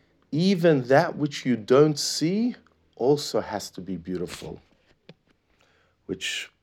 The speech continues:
b'mokim shein anoshim, even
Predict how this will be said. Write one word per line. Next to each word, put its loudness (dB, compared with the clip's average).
b'mokim 2
shein 0
anoshim, -2
even 2